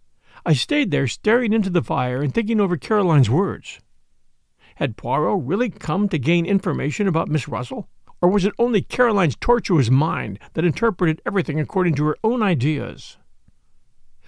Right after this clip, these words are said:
There had certainly been nothing in Miss Russell's manner that morning to arouse suspicion. At least,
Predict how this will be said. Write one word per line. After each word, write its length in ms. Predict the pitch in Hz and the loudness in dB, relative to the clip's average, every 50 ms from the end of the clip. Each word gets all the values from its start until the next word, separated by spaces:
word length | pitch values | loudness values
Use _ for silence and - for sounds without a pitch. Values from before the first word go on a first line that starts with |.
| - - - | -20 -12 -6
There 120 | - 160 | -2 -2
had 100 | 143 - | -2 -2
certainly 320 | - 294 330 277 247 208 | -2 -4 -2 0 2 2
been 260 | 175 185 185 156 151 175 | 2 2 2 0 0 0
nothing 320 | 226 226 - - 185 151 | 0 -2 0 0 0 0
in 80 | 143 143 | 2 2
Miss 160 | 151 123 120 | 0 0 0
Russell's 400 | 139 185 202 - - 143 110 98 | 0 -2 -2 -2 -2 -4 -2 0
manner 300 | 123 165 214 220 156 127 | 0 0 0 0 -2 -2
that 160 | 123 143 127 | -2 -2 -2
morning 300 | 123 143 143 131 127 131 | -2 -2 -2 -2 -4 -6
to 120 | - - | -4 -4
arouse 300 | 147 127 160 175 165 - | -4 -2 -2 -2 -2 -2
suspicion. 600 | - 147 127 - - - 269 226 - - 123 101 - _ _ _ - - - _ _ _ _ _ _ _ - - - - - _ _ _ - | -4 -8 -10 -8 -6 -4 -4 -4 -2 -4 -6 -6 -8 _ _ _ -20 -20 -20 _ _ _ _ _ _ _ -20 -20 -20 -20 -20 _ _ _ -6
At 140 | - 147 175 | -4 -4 0
least, 560 | 233 302 294 220 135 - - - - - | 0 0 0 0 -2 -6 -10 -18 -20 -20